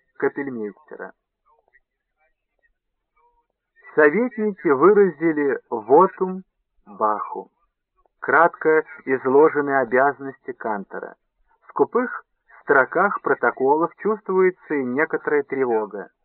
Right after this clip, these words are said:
Старейший деятель городского совета Христофор Пляц высказал мнение о средних способностях соискателя из Кетена. И это уже после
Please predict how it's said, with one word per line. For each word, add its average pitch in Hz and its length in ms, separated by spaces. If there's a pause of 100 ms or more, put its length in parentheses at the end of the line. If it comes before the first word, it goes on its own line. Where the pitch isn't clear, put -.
(640)
Старейший 135 540
деятель 139 460
городского 127 640
совета 127 580 (260)
Христофор 131 840
Пляц 143 300 (680)
высказал 165 640
мнение 170 560 (100)
о 135 160
средних 143 500
способностях 147 1000
соискателя 143 800 (100)
из 143 140 (160)
Кетена. 104 580 (960)
И 120 60
это 151 320
уже 123 180
после 139 640